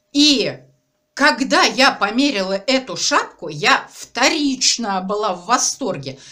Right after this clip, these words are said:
потому что она огромная, она на мою голову нигде не давит, уши полностью закрыты. Если та шапка осенняя, серая с помпоном, то есть она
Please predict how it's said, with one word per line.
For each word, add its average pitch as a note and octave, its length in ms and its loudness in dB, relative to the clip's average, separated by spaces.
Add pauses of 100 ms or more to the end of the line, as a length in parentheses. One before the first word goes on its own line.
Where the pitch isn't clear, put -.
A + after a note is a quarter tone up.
(160)
потому D#4+ 440 0
что - 220 -2
она G3 440 0
огромная, A#3+ 1080 -4 (320)
она C4+ 360 2
на G3+ 100 -6
мою C4 240 0
голову A3+ 340 -4
нигде B3+ 420 0
не A#3+ 160 0
давит, G#3 460 -2 (100)
уши E4 520 -2
полностью G#3 560 0
закрыты. C#3+ 540 -8 (240)
Если C#4 340 0
та D4+ 240 0
шапка D#3+ 440 -4
осенняя, C#4+ 680 -2
серая D#3+ 460 -4
с - 80 -12
помпоном, G3 580 -8 (320)
то A#3+ 60 -6
есть A#3 100 -4
она D4 420 -2